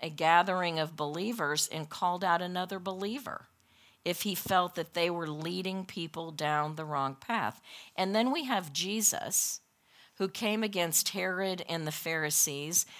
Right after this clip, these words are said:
and called them hypocrites and a brood of vipers, and that their lives were no better than whitewashed tombs. This is not, um, a culture of tolerance of sin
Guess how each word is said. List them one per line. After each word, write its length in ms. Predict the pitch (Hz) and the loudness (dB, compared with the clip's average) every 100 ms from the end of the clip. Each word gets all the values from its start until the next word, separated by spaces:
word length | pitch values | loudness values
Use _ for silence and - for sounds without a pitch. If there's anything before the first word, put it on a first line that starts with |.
| - - | -12 0
and 220 | 165 156 | 0 0
called 340 | - 180 170 | 4 4 6
them 180 | 165 151 | 2 0
hypocrites 920 | 143 214 208 185 - 156 156 160 - - - - | -2 -2 -2 -6 -6 -2 -2 2 0 0 -14 -6
and 160 | 165 | -2
a 60 | 156 | -2
brood 440 | 151 160 180 202 | -4 -2 0 2
of 80 | 196 | 0
vipers, 1000 | 185 156 151 143 143 117 127 185 - - - _ - - | -2 2 4 4 -2 -6 -4 -2 -2 -2 -10 _ -20 -10
and 220 | - 175 175 | -2 0 0
that 140 | 170 | 0
their 160 | 170 160 | -2 0
lives 600 | 165 160 160 170 175 170 | 2 6 6 4 2 -2
were 120 | 165 | -2
no 200 | 160 156 | -2 -2
better 320 | 151 143 143 | 0 0 0
than 260 | 143 143 147 | -4 -6 -4
whitewashed 680 | 135 131 139 131 127 - - | -2 -2 -2 -2 -2 -4 -4
tombs. 720 | 233 185 98 62 - - - _ _ - - _ - | -4 -6 -8 -6 -2 -2 -2 _ _ -20 -20 _ -6
This 300 | 175 208 254 | 2 4 4
is 240 | 233 - | 2 2
not, 800 | 165 151 139 135 160 - - - - _ _ _ _ _ - - | 2 2 4 4 2 0 -4 -4 -10 _ _ _ _ _ -12 -8
um, 520 | 147 143 131 135 135 _ _ _ - | -4 -4 -6 -10 -12 _ _ _ -10
a 100 | 151 | -10
culture 800 | - - 165 156 - 156 147 151 151 _ _ | -10 -8 -6 -4 -4 -2 -2 -4 -8 _ _
of 240 | 160 - | -8 -6
tolerance 1040 | - - 185 190 180 147 139 139 170 - - 151 | -8 0 4 4 4 -2 -2 -4 0 2 2 -2
of 120 | 151 | 2
sin 520 | - - 135 139 139 | 2 2 -2 -4 -8